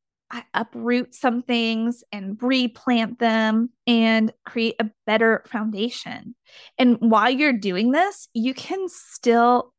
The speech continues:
blossom. Even if you're not the most shiny flower on the market, you are still allowing yourself to grow and to be nurtured in the right ways. And now,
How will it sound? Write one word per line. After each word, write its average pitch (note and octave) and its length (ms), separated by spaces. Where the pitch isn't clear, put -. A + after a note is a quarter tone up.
blossom. G#3 680
Even D4 340
if E4 160
you're C#4 180
not B3+ 280
the B3+ 80
most B3 440
shiny A3+ 440
flower A3+ 800
on A3 100
the A#3+ 60
market, - 720
you A#3+ 400
are C4 140
still A3+ 1040
allowing A3+ 680
yourself - 580
to A#3 180
grow G#3+ 720
and A3+ 140
to A3 100
be G#3+ 160
nurtured G#3 640
in G3+ 120
the G#3 80
right - 240
ways. - 420
And A3+ 180
now, A#3+ 320